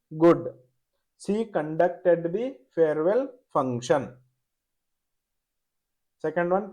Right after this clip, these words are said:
ಪ್ಲೇ ಇದೆ ನೋಡಿ, ಪ್ಲೇ. I watched a play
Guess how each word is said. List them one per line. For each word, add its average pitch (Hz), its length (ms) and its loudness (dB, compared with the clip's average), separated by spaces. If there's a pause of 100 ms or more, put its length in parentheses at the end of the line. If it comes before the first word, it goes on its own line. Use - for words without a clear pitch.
ಪ್ಲೇ 170 140 4 (100)
ಇದೆ 139 200 -2
ನೋಡಿ, 104 180 -8 (600)
ಪ್ಲೇ. 135 140 0 (840)
I 175 60 8 (560)
watched 160 500 2 (280)
a 170 60 4 (240)
play 160 240 4